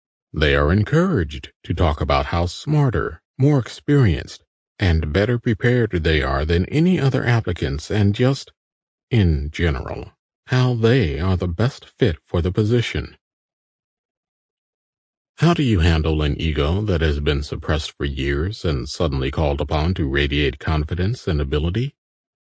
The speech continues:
If a child has been quietly appreciating his or her accomplishments, their ego has a solid foundation. If they have downplayed their awards and recognition,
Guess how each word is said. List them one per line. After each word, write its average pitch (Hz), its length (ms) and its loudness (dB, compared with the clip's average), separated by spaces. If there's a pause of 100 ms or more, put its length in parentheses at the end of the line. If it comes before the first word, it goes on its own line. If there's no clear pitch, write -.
(240)
If 139 120 2
a 123 120 2
child 220 400 -2
has 117 220 0
been 95 260 2
quietly 107 680 0
appreciating 80 840 -2
his 90 340 0
or 73 120 0
her 80 260 0
accomplishments, 82 920 -6 (560)
their 78 320 0
ego 80 440 0
has 113 260 0
a 107 160 2
solid 117 500 -2
foundation. 123 800 -4 (720)
If 175 320 -2
they 135 300 2
have 107 360 2
downplayed 95 800 2
their 78 300 2
awards 82 640 0
and 71 340 -2
recognition, 78 920 -2